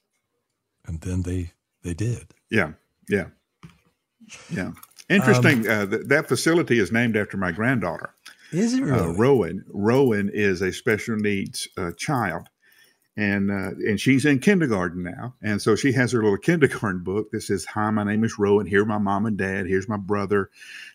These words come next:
Speaker 2: Uh, you know, here, I like this color." And here, and the last page is, "Here's something else you may wanna know about me." And you flip the page and it's a picture of the Rowan Glenn Center.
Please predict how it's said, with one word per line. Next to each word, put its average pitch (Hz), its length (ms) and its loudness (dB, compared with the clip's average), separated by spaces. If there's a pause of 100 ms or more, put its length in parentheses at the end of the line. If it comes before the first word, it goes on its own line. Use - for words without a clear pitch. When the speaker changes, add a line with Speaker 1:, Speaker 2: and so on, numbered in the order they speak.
Speaker 2:
Uh, 87 400 -4 (100)
you 101 120 0
know, 87 240 -4 (180)
here, 113 320 2
I 107 80 -2
like 104 280 -2
this 104 160 -2
color." 104 320 0
And 95 100 -4
here, 107 340 -2
and 98 140 -6
the 95 100 -6
last 123 360 -2
page 143 400 0
is, 95 420 -2 (840)
"Here's 131 280 2
something 113 320 0
else 135 280 -2
you 113 100 2
may 104 160 0
wanna 95 220 -4
know 151 220 2
about 113 280 -2
me." 95 120 -2
And 92 80 -4
you 92 60 -8
flip 143 260 2
the 110 80 -4
page 143 460 2
and 104 120 -2
it's - 140 -6
a 110 60 -4
picture 110 600 -2 (100)
of 101 280 -10
the 104 100 0
Rowan 107 360 2
Glenn 175 260 0
Center. - 400 -8